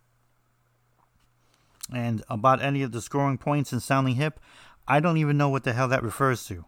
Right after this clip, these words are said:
okay? Because it's a literary show. It's not a political show. I don't know anything about points, all right? Unless we're talking about my favorite Mexican restaurant, I s-, get some points there, and then I get a free meal every couple of months.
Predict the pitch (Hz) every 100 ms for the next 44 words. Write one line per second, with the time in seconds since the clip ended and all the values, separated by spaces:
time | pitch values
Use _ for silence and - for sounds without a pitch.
0 | - 107 127 127 - 107 127 104 - 120
1 | 143 151 147 123 104 - 101 90 _ -
2 | 135 160 151 127 127 - 127 127 _ _
3 | _ _ - 117 127 139 147 147 143 131
4 | 143 107 - - _ _ - 123 156 -
5 | _ _ _ _ _ _ - 127 - 127
6 | 147 131 135 131 123 113 139 131 131 131
7 | 127 - 123 151 165 165 156 156 151 -
8 | 117 - 139 - 123 - 151 - 147 143
9 | 139 131 127 120 120 - 131 123 120 110
10 | 101 113 98 101 95 85 -